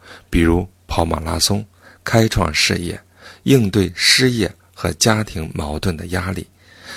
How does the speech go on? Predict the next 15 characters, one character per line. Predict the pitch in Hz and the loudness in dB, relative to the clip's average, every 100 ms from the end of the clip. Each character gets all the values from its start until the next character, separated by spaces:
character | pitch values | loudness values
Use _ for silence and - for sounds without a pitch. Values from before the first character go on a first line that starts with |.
| - | -4
以 | 92 82 | 0 2
及 | 82 | 2
周 | 80 107 104 | 2 2 2
五 | 82 | 0
早 | 82 - - | -2 -2 -2
上 | - 82 - - - | -4 -6 -8 -16 -8
可 | - 85 | -2 0
怕 | - - 87 | 0 -2 -4
的 | - - | -8 -6
单 | 113 117 113 | 0 0 0
词 | - 85 | -2 -2
测 | 82 - 95 | -4 -4 -4
验。 | 78 - _ _ _ _ _ _ _ _ _ _ _ _ _ _ _ _ _ _ _ _ _ _ | -6 -12 _ _ _ _ _ _ _ _ _ _ _ _ _ _ _ _ _ _ _ _ _ _
当 | 87 80 | -2 -2
然， | 78 | -4